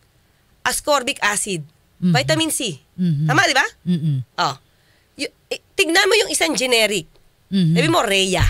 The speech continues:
Speaker 1: Ah, nagbanggit na ako. Oh,
Speaker 2: Okay.
Speaker 1: Rhea. Although branded pa rin yun. Pero Rhea,
Speaker 2: Oo,
Speaker 1: generic
Speaker 2: oo,
Speaker 1: siya.
Speaker 2: generic siya,
Speaker 1: Kasi
Speaker 2: attorney.
Speaker 1: ascorbic acid.
Speaker 2: Oo.
Speaker 1: As compare sa
Speaker 2: Brand.
Speaker 1: Secon, tama ba?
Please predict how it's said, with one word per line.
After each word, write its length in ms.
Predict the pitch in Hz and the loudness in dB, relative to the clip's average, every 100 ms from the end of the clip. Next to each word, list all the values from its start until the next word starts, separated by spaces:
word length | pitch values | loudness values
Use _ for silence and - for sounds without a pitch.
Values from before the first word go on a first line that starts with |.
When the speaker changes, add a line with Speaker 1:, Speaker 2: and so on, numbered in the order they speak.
| - - - - - - - - - - | 0 -4 -6 -12 -16 -16 -18 -20 -16 -6
Speaker 1:
Ah, 100 | 165 | -6
nagbanggit 400 | 151 180 185 196 | -4 -4 -4 -2
na 160 | 214 | -2
ako. 220 | 190 143 | -2 -10
Oh, 320 | - 131 165 147 | -10 -2 -2 0
Speaker 2:
Okay. 160 | 151 185 196 | 0 0 0
Speaker 1:
Rhea. 80 | 202 | 0
Although 280 | - 349 220 | 0 -2 0
branded 360 | 196 175 170 | 0 0 -4
pa 120 | 160 185 | -6 -6
rin 160 | 240 | -4
yun. 80 | 151 | -6
Pero 220 | 170 208 | -4 -2
Rhea, 340 | 294 330 220 220 | 0 0 2 2
Speaker 2:
Oo, 80 | |
Speaker 1:
generic 320 | - 349 254 160 | 2 2 2 2
Speaker 2:
oo, 80 | |
Speaker 1:
siya. 180 | 151 220 | 2 2
Speaker 2:
generic 380 | 185 170 165 160 | 2 2 2 0
siya, 160 | - 240 | -2 0
Speaker 1:
Kasi 100 | - | 0
Speaker 2:
attorney. 160 | 269 | 0
Speaker 1:
ascorbic 400 | 147 233 208 226 | 2 2 0 -2
acid. 280 | - 156 139 | -2 -2 -2
Speaker 2:
Oo. 300 | 131 131 131 120 _ _ _ - | -2 -2 -4 -6 _ _ _ -4
Speaker 1:
As 200 | - - | -4 -2
compare 480 | 330 311 320 320 311 | -2 -2 2 2 2
sa 160 | 330 285 269 262 262 262 147 - _ _ _ _ | 4 6 6 4 2 -2 -8 -14 _ _ _ _
Speaker 2:
Brand. 420 | - 190 180 185 - _ | 2 2 0 -2 -8 _
Speaker 1:
Secon, 540 | - - 226 - 180 262 539 _ _ | -8 -4 -4 0 2 2 -2 _ _
tama 180 | - 262 | -4 -2
ba? 220 | 208 185 | 0 0